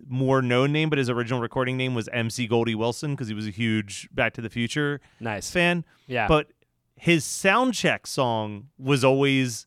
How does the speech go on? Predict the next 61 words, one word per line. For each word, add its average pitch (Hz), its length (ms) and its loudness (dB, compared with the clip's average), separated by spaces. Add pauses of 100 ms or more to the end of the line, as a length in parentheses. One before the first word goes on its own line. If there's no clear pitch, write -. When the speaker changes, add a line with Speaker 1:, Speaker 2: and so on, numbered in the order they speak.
(200)
Speaker 1:
"You're 131 300 0
the 117 100 0
Best," - 420 -4
like, 131 200 0
to 151 80 -6
make 143 200 0
sure 151 240 -2
that 135 120 -2
he 135 120 -2
had 131 160 4
his 120 120 -2
levels 127 400 0
right 151 320 0
so 143 160 -2
that 127 180 2
the 127 80 0
Speaker 2:
<laughs> 104 60 -10
Yeah. 120 380 2
Speaker 1:
vocals 127 180 -6 (380)
would, 131 220 4
like, 120 220 2
not 123 340 0
be 131 200 0
overpowered 123 720 2
by 120 160 2
the 117 120 2
iPod 127 600 2
or 120 260 0
vice 117 320 0
versa. 127 460 -4 (220)
And 143 120 2
I 139 120 4
just 156 120 0
remember 185 240 2
him 160 300 0
playing 160 440 2
that 139 240 0
at 127 140 -2
one 127 200 0
of 139 80 -2
his, 139 280 -2 (220)
you 139 120 -2
know, 107 100 0
I 107 100 0
would 117 160 -2
book 139 180 0
him 131 120 -4
all 120 140 0
the 113 60 -2
time. 117 360 -4 (340)
But 143 60 -4
there 139 120 2
was 113 140 -2
one 156 260 2
night 143 300 0 (280)
we 135 120 -4
were 127 200 -4
in 147 180 2
a 143 80 2
skating 127 480 0
rink 101 340 -8